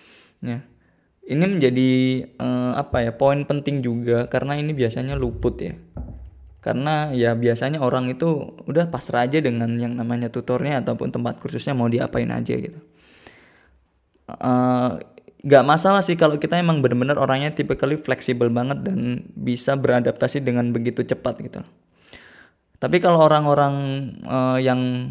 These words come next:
apa ya, eh, bukan khusus juga sih, Nur. Tapi emang mungkin requestnya berbeda lah ibaratnya.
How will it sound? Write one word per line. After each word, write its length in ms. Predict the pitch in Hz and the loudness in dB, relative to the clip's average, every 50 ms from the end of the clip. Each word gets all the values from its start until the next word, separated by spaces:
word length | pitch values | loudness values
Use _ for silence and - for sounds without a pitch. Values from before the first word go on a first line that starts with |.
| 143 156 165 - - - _ _ _ _ _ _ _ _ _ _ _ _ _ | -10 -12 -14 -16 -16 -20 _ _ _ _ _ _ _ _ _ _ _ _ _
apa 280 | - 127 - - - - | -6 -6 -6 -6 -8 -8
ya, 160 | - - - - - _ - - 214 220 220 _ _ _ _ - | -8 -10 -14 -16 -20 _ -20 -20 -20 -20 -20 _ _ _ _ -8
eh, 320 | - 127 127 123 123 123 | -6 -4 -4 -2 -2 -4
bukan 400 | 120 120 120 117 120 120 - 170 | -2 -4 -4 -2 -2 -4 -4 -4
khusus 240 | - 131 - 127 - | -8 -8 -8 -8 -6
juga 320 | - 139 147 139 123 113 | -4 -6 -2 -2 -2 -2
sih, 160 | 110 - 135 131 | -2 -6 -8 -10
Nur. 160 | 127 139 - _ _ _ | -12 -12 -16 _ _ _
Tapi 400 | - 139 - - 160 180 185 180 | -10 -10 -2 0 0 0 0 0
emang 360 | 160 143 143 143 139 - - - - - _ - - - - | -2 -2 -4 -6 -8 -10 -12 -14 -20 -20 _ -20 -20 -20 -8
mungkin 640 | - 170 180 190 185 - 311 330 320 311 190 190 - | -4 -2 -2 -2 0 -2 -4 -4 -2 -6 -6 -6 -6
requestnya 480 | - 170 165 165 180 165 - 202 185 160 | -6 -8 -4 -4 -6 -2 0 0 2 2
berbeda 400 | - 117 117 117 120 131 151 160 | 2 4 4 4 6 6 4 4
lah 160 | 151 127 117 | 4 2 2
ibaratnya. 440 | 113 113 113 117 113 - 135 135 | 0 0 -2 -2 -6 -8 -12 -12